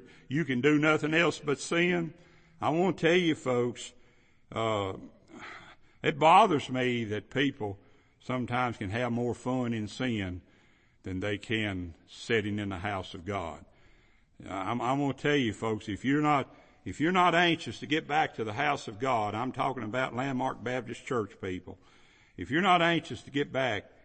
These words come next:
to, to serving God, then there's something wrong with you. If you, if you love the world so much that you, you're glad that we haven't had church,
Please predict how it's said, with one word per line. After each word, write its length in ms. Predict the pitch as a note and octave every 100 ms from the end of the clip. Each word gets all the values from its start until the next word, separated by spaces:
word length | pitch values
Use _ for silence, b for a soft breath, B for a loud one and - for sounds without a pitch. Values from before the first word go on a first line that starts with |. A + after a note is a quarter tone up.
| b b b _
to, 200 | - F#2+
to 180 | F#2 G#2
serving 480 | - C3+ C#3 A#2 A2
God, 460 | A#2+ C3 G#2+ G2+ F#2
then 640 | G2 F#2+ F2+ F2+ - -
there's 240 | A2 -
something 320 | - B2+ G2+ F#2+
wrong 340 | G#2+ G#2+ G2
with 240 | F#2 F2
you. 120 | F#2 F2 - b b b b b b b b
If 160 | - E2+
you, 180 | B2 C#3
if 120 | A2
you 180 | D3 F3+
love 260 | E3+ F3+
the 80 | C#3
world 380 | B2 D3+ E3+ D3
so 140 | -
much 400 | B2 D3+ E3+ E3
that 180 | A#2+ G2+
you, 140 | C3 D3+
you're 280 | B3 C3
glad 460 | C#3 A#2 C#3+ D#3 C#3
that 140 | A2 B B B
we 180 | A2 A#2+
haven't 240 | C#3 B2+
had 260 | A2+ C#3 C#3+
church, 640 | - C#3 D3 D#3+ E3 -